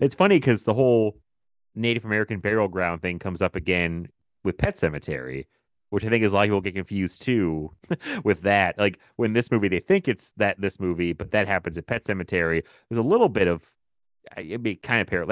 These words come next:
That, that movie gets, uh, that book and movie are so dark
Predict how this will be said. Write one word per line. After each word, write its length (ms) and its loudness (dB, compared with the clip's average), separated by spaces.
That, 40 -6
that 140 0
movie 140 2
gets, 340 -10
uh, 80 -2
that 300 0
book 280 0
and 120 -6
movie 320 -2
are 100 -2
so 220 0
dark 460 -2